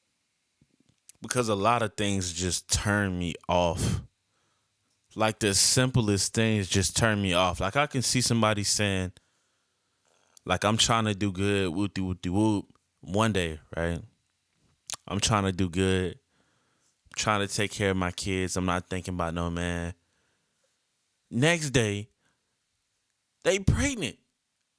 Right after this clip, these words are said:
You know, you know, and celebrate life. It's nothing wrong with that, but, like, "I don't need a, I don't need a nigga for this.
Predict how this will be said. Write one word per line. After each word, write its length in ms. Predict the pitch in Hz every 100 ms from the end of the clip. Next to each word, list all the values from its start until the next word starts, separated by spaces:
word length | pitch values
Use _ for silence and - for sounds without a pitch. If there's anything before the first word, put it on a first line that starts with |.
| _ _ _ _ _ _ _ _ _
You 140 | - 190
know, 300 | 202 190 156 -
you 240 | 78 165
know, 100 | 165 -
and 160 | 156 156
celebrate 640 | - 269 208 139 110 90
life. 440 | 107 160 127 147 156 -
It's 220 | 165 160
nothing 320 | 180 151 113
wrong 260 | 98 139 180
with 140 | 147
that, 240 | 123 120
but, 120 | 107 117
like, 380 | 117 104 101 - _ _ _ _ _ _ - _ _ _ _
"I 120 | - 135
don't 280 | 147 151
need 220 | 143 147 143
a, 220 | 139 139 _ _ - _ _ -
I 140 | 131
don't 260 | 165 165 160
need 220 | 160 156
a 240 | 147 135 - _ _ -
nigga 560 | 107 151 165 156 -
for 180 | 135 135
this. 600 | 143 165 165 160 - -